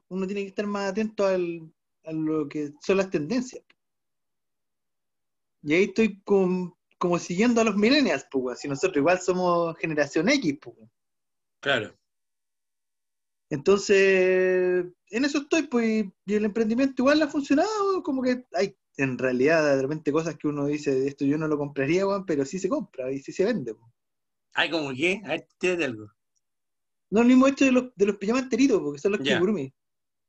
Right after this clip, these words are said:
Speaker 2: Ya.
Speaker 1: Mira, yo los vendo y todo, pero yo en realidad yo no, <laughs> yo no me pondría un kigurumi, po, weón.
Speaker 2: <laughs> Pero
Speaker 1: ¿Cachai? Pero, pero sí las generaciones que uno lo ofrece, le gusta el, esa onda, po.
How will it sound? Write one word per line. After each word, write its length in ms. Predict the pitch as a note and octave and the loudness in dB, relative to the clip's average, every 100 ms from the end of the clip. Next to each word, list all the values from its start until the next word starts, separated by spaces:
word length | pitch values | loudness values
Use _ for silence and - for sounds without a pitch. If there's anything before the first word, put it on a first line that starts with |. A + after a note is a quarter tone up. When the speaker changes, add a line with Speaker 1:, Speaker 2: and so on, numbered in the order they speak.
| _ | _
Speaker 2:
Ya. 300 | B2 A2+ - _ | -8 -8 -10 _
Speaker 1:
Mira, 180 | C#3+ C#3+ | 0 4
yo 120 | D3 | 4
los 160 | E3 C#3+ | 4 2
vendo 280 | F3 G3+ G3+ | 0 0 0
y 40 | |
todo, 180 | G#3+ G#3+ | 0 2
pero 160 | F3 | 0
yo 180 | D#3 F3+ | 2 2
en 220 | G3+ F3+ | 0 -2
realidad 340 | E3+ E3 F3 G3+ | -2 0 2 4
yo 140 | F#3+ | 4
no, 720 | F#3+ F3 E3+ E3 D#3+ D#3+ F3+ F#3+ | 2 -2 -4 -6 -6 -8 -10 -4
<laughs> 20 | |
yo 140 | F#3 | 0
no 100 | F4+ | 2
me 60 | B3 | 2
pondría 300 | G#3 G3 C4+ | 0 2 2
un 60 | |
kigurumi, 560 | G#3+ A3+ F#3+ D4+ D4 G#3 | 4 2 2 2 2 2
po, 200 | G3 - | 0 -4
weón. 100 | - - - - _ - | -8 -16 -20 -20 _ -2
Speaker 2:
<laughs> 760 | D#4 F4 F#4+ - - - - - _ _ _ _ _ _ _ _ _ _ _ - | 0 2 -2 -4 -8 -14 -16 -16 _ _ _ _ _ _ _ _ _ _ _ -6
Pero 260 | E3 D3+ | -4 -4
Speaker 1:
¿Cachai? 220 | E3+ E3+ A#3 | -4 -2 0
Pero, 380 | A3 G#3 G3+ G3 G3 - - | 4 6 6 4 2 -6 -10
pero 180 | F3 F3 | -6 -6
sí 80 | - | -4
las 140 | B3 A#3+ | -6 -4
generaciones 460 | G#3 G3+ A#3 A#3 | -4 -2 -2 -2
que 80 | A#3 | -2
uno 80 | A#3+ | 0
lo 100 | A#3 | 2
ofrece, 640 | G#3+ G3+ C4 C#4 C4+ C4+ A#3+ A#3 | 2 0 0 2 2 0 -2 -8
le 180 | A3 A3 | -6 -4
gusta 360 | F4 G4 F#4+ | -4 -6 -6
el, 360 | F#4 F4 E4+ F4 F4+ | -4 -2 -4 -6 -6
esa 200 | E4 F4+ | -4 -4
onda, 180 | F#3+ | -6
po. 80 | C3 | -10